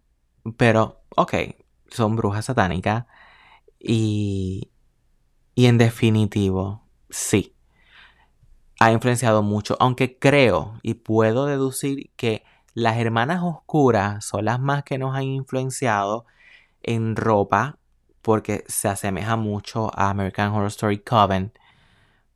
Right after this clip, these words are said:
Pero sí, Salem, hasta los que no son brujos, yo los escucho con expresiones y con estética visual que sí,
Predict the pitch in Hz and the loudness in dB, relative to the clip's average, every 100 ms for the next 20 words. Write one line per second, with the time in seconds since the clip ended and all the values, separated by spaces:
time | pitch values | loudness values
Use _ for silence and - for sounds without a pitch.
0 | _ - 117 113 110 104 - 110 98 - | _ 4 4 6 4 2 0 -2 -2 -10
1 | _ _ - _ - 117 - 113 113 139 | _ _ -20 _ -14 -10 -4 -2 0 -2
2 | 151 - 117 - 113 110 117 117 113 120 | -2 0 0 -2 -4 -2 -4 -6 -2 0
3 | 180 190 - 156 156 156 139 127 139 117 | -2 -2 -2 0 0 0 -2 0 2 2
4 | 101 101 - _ _ _ _ _ _ 113 | 0 -4 -6 _ _ _ _ _ _ -4
5 | 117 120 143 151 - - 131 127 120 107 | 2 4 4 0 -4 0 0 0 -2 -4
6 | - 107 101 - 110 107 - 117 113 135 | -4 -4 -6 -6 -6 -6 -4 -2 0 -2
7 | 139 143 - - 117 117 - 123 113 117 | -4 -6 -8 -6 -4 -4 -2 -2 -2 -4
8 | 113 _ _ _ _ _ _ - 107 - | -12 _ _ _ _ _ _ -12 -12 -6
9 | - 117 123 117 113 110 - 120 107 107 | 2 2 2 -2 -2 -4 -2 0 0 -2
10 | - - - - _ _ - 113 107 101 | -8 -20 -20 -20 _ _ -2 0 2 0
11 | 92 - - - 139 | -2 -8 -4 0 0